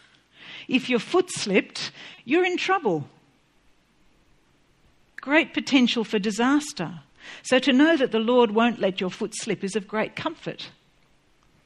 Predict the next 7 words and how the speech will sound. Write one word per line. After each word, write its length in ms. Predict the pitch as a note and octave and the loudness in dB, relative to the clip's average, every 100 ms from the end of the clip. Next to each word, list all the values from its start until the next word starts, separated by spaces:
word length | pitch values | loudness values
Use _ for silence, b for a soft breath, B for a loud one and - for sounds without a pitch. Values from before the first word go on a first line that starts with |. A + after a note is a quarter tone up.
| _ b b b - | _ b b b -8
That 200 | F#3 G3 | -8 -4
great 300 | A3+ A#3+ A#3 A#3+ | 2 2 2 0
overarching 800 | A3+ G#3 G3 G#3+ F#3 - G#3 F#3 | 0 0 0 0 0 -2 -2 -4
security 680 | G3 - - C4 A#3+ G#3 | -6 -10 -4 -2 0 0
in 200 | - G3+ | 0 0
the 100 | F#3 | 2
Lord 520 | F#3+ A#3+ C4 E3+ G3 | 2 2 0 0 -4